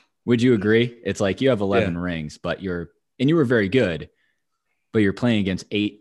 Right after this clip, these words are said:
Speaker 1: there's sixty guys in the league. Half of them have part-time jobs. <laughs> Like, I really, it, it, it, it's not as comparable. Guys like LeBron and Tom Brady are playing at the peak of athletic excellence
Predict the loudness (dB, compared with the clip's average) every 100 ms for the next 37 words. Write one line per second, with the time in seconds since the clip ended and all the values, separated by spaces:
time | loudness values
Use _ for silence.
0 | _ -16 -12 -8 -6 -4 -2 -2 -4 -6
1 | -4 -2 -4 -6 -16 _ _ _ _ _
2 | _ _ -18 -4 -4 -2 -2 -2 -2 -6
3 | -4 -6 -4 -8 -6 -4 -4 -6 -10 -14
4 | -16 _ _ -20 -10 -8 -2 -2 0 -2
5 | -2 -6 -14 _ _ _ -10 -10 -6 -6
6 | -6 -10 -8 -10 -4 -2 -2 -4 -6 -6
7 | -6 -12 -12 -12 -12 -14 -4 -2 0 -2
8 | -4 _ -20 _ _ -14 -8 -6 -4 -2
9 | -4 -4 -6 -6 -4 -4 -4 -6 -8 -8
10 | -10 -14 -4 -2 -2 -4 -4 -6 -4 -4
11 | -4 -8 -8 -14 -14 -16 -16